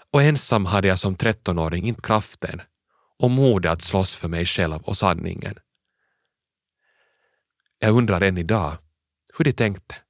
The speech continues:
De som lät det ske. Hur tänker ni som idag tiger när ni ser mobbning?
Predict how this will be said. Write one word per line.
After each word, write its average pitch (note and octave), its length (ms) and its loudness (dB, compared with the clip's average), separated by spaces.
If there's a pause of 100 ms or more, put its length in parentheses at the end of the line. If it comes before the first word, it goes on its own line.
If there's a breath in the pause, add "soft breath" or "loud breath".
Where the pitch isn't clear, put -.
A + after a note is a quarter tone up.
(880)
De D#3 80 0
som C3+ 220 2
lät G#2+ 180 0
det - 80 0
ske. B2 300 0 (1600)
Hur C#3+ 80 4
tänker C3 380 2
ni A#2+ 480 -2 (880)
som B2+ 240 0
idag A#2 280 2
tiger D#2+ 560 -2 (340)
när D#2+ 120 -4
ni D2+ 80 -8
ser D2 220 -8
mobbning? D#2 440 -8